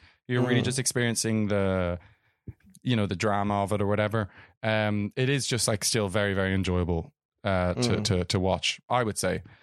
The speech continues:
Speaker 1: Um, and
Speaker 2: Oh,
Speaker 1: it's
Speaker 2: yeah, it
Speaker 1: still,
Speaker 2: was great.
Speaker 1: it's still a great movie for me. Um, and I, I really recommend watching it in the cinema. Couldn't recommend it more, to be honest.
Speaker 2: Yeah, I would, in fact, say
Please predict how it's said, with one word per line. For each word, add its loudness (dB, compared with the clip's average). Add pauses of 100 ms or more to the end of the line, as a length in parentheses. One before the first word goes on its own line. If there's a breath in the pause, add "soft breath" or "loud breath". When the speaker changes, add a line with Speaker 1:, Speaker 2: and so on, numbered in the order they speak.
(200 soft breath)
Speaker 1:
Um, 4
and -10
Speaker 2:
Oh, 10
Speaker 1:
it's 2
Speaker 2:
yeah, 4
it 6
Speaker 1:
still, 4
Speaker 2:
was 4
great. 4
Speaker 1:
it's 2
still 0
a -2
great -2
movie 2
for -2
me. 2 (540 soft breath)
Um, 2
and 2
I, 2
I 2
really 0
recommend 0
watching 0
it -2
in 0
the 0
cinema. 2 (160)
Couldn't 0
recommend 0
it -4
more, 2
to -10
be 0
honest. -2 (360 soft breath)
Speaker 2:
Yeah, 4
I 8
would, 4
in 2
fact, 0
say 2